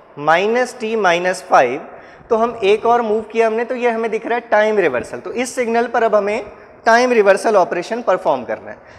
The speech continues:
तो टाइम reversal के लिए हमने क्या देखा था, जो भी positive side की values हैं, वो सारी values negative side में shift हो जाएंगी। तो अगर ये signal plus five से plus infinity exist कर रहा है, तो अगर हम इस पर time reversal लेंगे, तो वो signal हमारा कहाँ से कहाँ तक exist करेगा?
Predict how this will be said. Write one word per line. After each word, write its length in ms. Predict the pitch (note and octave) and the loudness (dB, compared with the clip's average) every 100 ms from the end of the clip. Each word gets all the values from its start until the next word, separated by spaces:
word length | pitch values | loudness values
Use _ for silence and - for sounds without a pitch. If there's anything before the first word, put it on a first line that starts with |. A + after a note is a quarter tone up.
| - | -4
तो 80 | A#3+ | -2
टाइम 360 | A#3 F3+ F#3+ A#3 | 0 2 2 2
reversal 420 | A#3 A#3 A#3 A3+ | 0 0 0 -4
के 100 | A#3 | -4
लिए 140 | A3+ | -2
हमने 180 | A3+ A3+ | -2 -2
क्या 140 | A3 | -2
देखा 240 | G#3+ A3 A3+ | -2 -2 -2
था, 100 | A#3 | -6
जो 220 | E3+ F3+ | -4 -4
भी 160 | F#3+ C4+ | -2 -2
positive 420 | A3+ G#3+ A3+ A#3 | 0 0 0 -4
side 320 | A3+ G3+ G3+ | 0 0 -2
की 100 | A#3 | -2
values 400 | G#3 F#3 G#3 G3+ | 0 0 0 -4
हैं, 100 | F3+ | -6
वो 140 | F#3+ A#3+ | -6 -2
सारी 320 | G#3+ G#3+ A#3+ | 0 0 0
values 340 | A3 G3 A3+ | 0 0 -2
negative 340 | G#3+ G#3+ A3 A#3 | -2 -2 -2 -2
side 240 | F#3 E3+ | -2 -2
में 140 | G3+ | -6
shift 300 | B3 B3 - | -4 -4 -4
हो 80 | D#3+ | -4
जाएंगी। 340 | B2 A#2+ A2 - - - - - | -4 -6 -8 -16 -20 -20 -14 0
तो 60 | |
अगर 200 | F#3 G3+ | 4 4
ये 160 | C4 C4+ | 4 0
signal 360 | C4+ D4 A#3 B3 | -2 -4 -2 -4
plus 420 | - G3 B3+ - | 0 4 4 2
five 240 | G#3+ F#3+ G3+ | 2 2 2
से 300 | - D3 C#3+ | -2 -4 -4
plus 420 | - G#3 A#3 B3 | -4 0 0 0
infinity 520 | A#3+ A3+ A3 A3 A#3+ | -4 -2 -2 -4 -2
exist 440 | G#3+ D#3+ A3+ B3 A3+ | -2 -2 -6 -4 0
कर 140 | F#3+ | 2
रहा 140 | F3 | 2
है, 360 | D3 B2 D3+ - - - | 0 -2 -10 -16 -16 2
तो 60 | A#3+ | 4
अगर 220 | G3+ B3 | 6 4
हम 160 | C4+ | 0
इस 80 | B3+ | -2
पर 140 | - B3+ | 0 0
time 340 | B3 G3+ A#3+ | 2 2 2
reversal 440 | A3+ D#3+ D#3+ B3+ | 2 2 0 0
लेंगे, 280 | B3 A#3+ B3 | -2 -2 -4
तो 120 | B3+ | -4
वो 100 | B3 | -4
signal 300 | A#3+ B3 B3 | -6 -6 -4
हमारा 260 | A#3+ A#3+ B3 | -2 -2 -2
कहाँ 180 | A#3 A#3 | -2 -4
से 120 | B3 | -4
कहाँ 160 | A#3+ A#3+ | -4 -4
तक 120 | A#3+ | -4
exist 300 | A#3 A#3 A#3+ | -6 -8 -6
करेगा? 380 | B3 A#3 A#3+ | -4 -2 -2